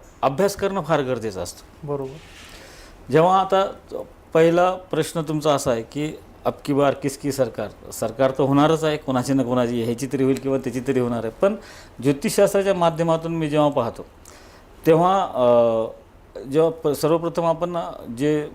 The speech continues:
Speaker 1: म-, आपले भारताचे पंतप्रधान आहेत, अ, नरेंद्र
Speaker 2: नरेंद्र मोदी.
Speaker 1: मोदी यांची पत्रिका पाहिली, तर यांच्या पत्रिकेमध्ये काय आहे की आता बरेच जणांना असं वाटतं की त्यांचं, अ, त्यांची जी रास आहे ती वृश्चिक रास आहे आणि वृश्चिक लग्न आहे.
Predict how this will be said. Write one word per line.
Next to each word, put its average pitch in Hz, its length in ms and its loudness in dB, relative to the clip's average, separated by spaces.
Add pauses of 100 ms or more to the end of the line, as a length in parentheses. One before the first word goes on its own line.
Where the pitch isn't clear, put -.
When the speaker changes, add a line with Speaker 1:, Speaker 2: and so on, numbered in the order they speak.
Speaker 1:
म-, 123 200 -6
आपले 120 500 -2
भारताचे 117 600 -4
पंतप्रधान 123 600 0
आहेत, 101 200 -8 (160)
अ, 107 260 -4
नरेंद्र 120 460 0
Speaker 2:
नरेंद्र 147 280 -2
मोदी. 110 120 -4
Speaker 1:
मोदी - 880 -2
यांची 147 240 4
पत्रिका 151 440 2
पाहिली, 123 320 0 (560)
तर 170 60 4
यांच्या 190 240 4
पत्रिकेमध्ये 208 640 2
काय 190 160 2
आहे 143 140 2 (160)
की 170 60 0
आता 170 100 0
बरेच 170 320 4
जणांना 180 280 0
असं 165 160 0
वाटतं 165 260 -2
की 151 380 -6
त्यांचं, 151 640 -2
अ, 117 720 0 (180)
त्यांची 131 240 -6
जी 143 180 -2 (160)
रास 127 500 2
आहे 107 140 -10
ती 127 140 -8
वृश्चिक 131 420 -4
रास 127 260 0
आहे 123 120 -2
आणि 123 180 -4
वृश्चिक 127 480 -6
लग्न 131 300 2
आहे. 107 100 -2